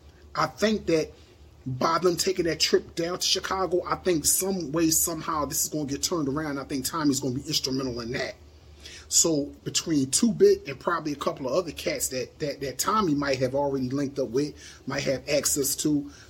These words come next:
they'll probably come back up to where they're, to where they ran from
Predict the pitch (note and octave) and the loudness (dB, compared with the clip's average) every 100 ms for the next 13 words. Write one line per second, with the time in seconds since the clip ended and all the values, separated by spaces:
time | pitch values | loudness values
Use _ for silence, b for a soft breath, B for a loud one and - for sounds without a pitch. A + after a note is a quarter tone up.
0 | - D#3+ D#3 E3 D3+ C#3 D#3 C3+ D3+ C#3+ | -2 -2 0 -2 -2 -4 -2 2 2 2
1 | D3 D3 - C#3 D3+ C#3 F3 D#3 - - | -2 -4 -4 -2 0 4 4 2 -2 -14
2 | - - D3 D#3+ C3 - G#3+ C#4+ G#3+ - | -10 -6 0 2 0 2 2 2 -2 -2
3 | C3 A#2+ | -2 -2